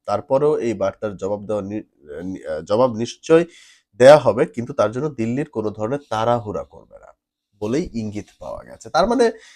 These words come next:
আসলে খুব বেশি একটা পাত্তাই দেয় না এই সরকারকে। In fact, দিল্লির তরফ থেকে, আহ, আমরা আগেও দেখেছি যে, আহ, দিল্লির পররাষ্ট্র সচিব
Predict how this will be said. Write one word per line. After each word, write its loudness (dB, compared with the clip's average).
আসলে -2
খুব -4
বেশি -4
একটা 0
পাত্তাই 0
দেয় 0
না -6
এই -4
সরকারকে। -8
In 0
fact, 2
দিল্লির 2
তরফ 4
থেকে, 0
আহ, 0
আমরা 2
আগেও 2
দেখেছি -2
যে, -4
আহ, -4
দিল্লির -10
পররাষ্ট্র -8
সচিব -12